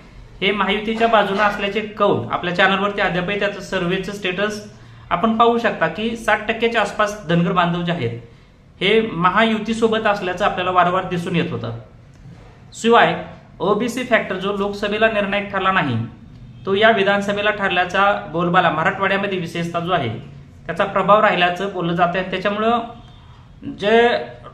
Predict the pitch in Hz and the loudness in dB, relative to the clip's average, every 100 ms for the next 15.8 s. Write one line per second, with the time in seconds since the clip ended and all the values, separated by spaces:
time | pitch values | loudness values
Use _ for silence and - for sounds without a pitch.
0 | - - - - - - - - 160 170 | -20 -20 -20 -20 -20 -20 -20 -12 -2 2
1 | 196 226 220 233 226 123 - - - - | 4 4 2 2 4 2 -2 -12 -20 -20
2 | - - 269 - - - - - - - | -20 -14 -14 -14 -20 -20 -20 -20 -20 -20
3 | - - - 160 170 202 214 214 202 220 | -20 -20 -8 -2 0 0 -2 -4 0 6
4 | 220 226 170 175 202 208 208 175 131 131 | 6 6 0 -2 4 4 4 2 -2 -2
5 | 160 160 175 190 202 170 160 175 196 170 | -4 -2 -2 -2 -2 -2 -2 -2 -4 -6
6 | 170 175 170 170 139 - - 160 196 - | 0 -2 0 -2 -2 -2 -6 -8 -8 -6
7 | 202 185 180 208 196 170 175 170 170 135 | -4 -2 -2 0 -2 2 2 2 -2 -2
8 | 123 - 175 190 190 196 190 170 165 160 | -4 -4 -4 -2 -6 -6 -4 -2 0 0
9 | 151 123 135 - - - - 170 190 190 | 0 -4 -8 -12 -20 -16 -4 -2 -2 -2
10 | 175 185 190 190 175 196 196 220 233 220 | -4 -4 -4 -8 -6 -4 -4 -4 2 2
11 | 143 113 - - - - 196 214 220 208 | 2 -6 -10 -18 -20 -12 -8 -6 0 4
12 | 226 226 233 233 226 220 202 220 233 - | 4 4 2 2 2 2 2 0 -2 -2
13 | 165 180 202 208 220 190 196 196 190 185 | -6 -6 -4 -2 0 2 0 0 -2 -2
14 | 190 196 175 175 175 170 170 170 170 196 | -2 -4 -4 -4 0 0 2 0 -2 -8
15 | 220 160 160 165 151 151 156 110 | -8 -6 2 2 2 -2 -2 -4